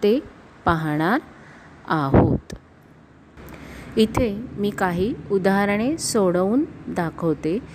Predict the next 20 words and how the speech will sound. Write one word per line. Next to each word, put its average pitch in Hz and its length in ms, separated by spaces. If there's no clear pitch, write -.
ती 269 180
लक्षपूर्वक 190 1000
पहा 160 360
आणि 165 360
आपल्या 175 380
वहीत 185 340
लिहा. 165 460
दोन 202 320
संख्यांची 180 800
हातच्याची 196 680
बेरीज 156 520
आपण 170 420
ज्याप्रमाणे 180 760
आधीच्या 175 420
भागात 165 380
केली, 190 300
त्याचप्रमाणे 165 880
तीन 226 400
संख्यांची 160 960
बेरीज 196 580